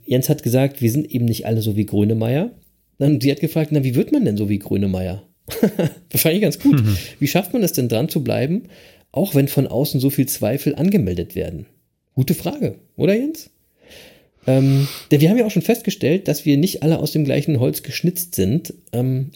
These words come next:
Speaker 1: aber wir können da was dran ändern. Und was können wir denn machen, um mehr wie Grönemeyers Holz zu werden, Jens?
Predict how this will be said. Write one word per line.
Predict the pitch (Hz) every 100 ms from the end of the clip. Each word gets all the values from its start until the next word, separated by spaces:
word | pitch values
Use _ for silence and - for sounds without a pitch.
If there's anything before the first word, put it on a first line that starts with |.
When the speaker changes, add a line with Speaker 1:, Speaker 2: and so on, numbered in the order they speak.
| -
Speaker 1:
aber | 127 120
wir | 120
können | 120 135 175
da | 175
was | 139 -
dran | 160 147
ändern. | 135 120 95
Und | 98 104
was | 160 -
können | - 165 170
wir | 143
denn | 101 95
machen, | 92 98 - 262 349 - _ _ _ _ _
um | - 190 165
mehr | 135 151
wie | 147
Grönemeyers | - 131 139 120 123 123 -
Holz | 113 101 -
zu | - 92
werden, | 87 85
Jens? | 90 87 - -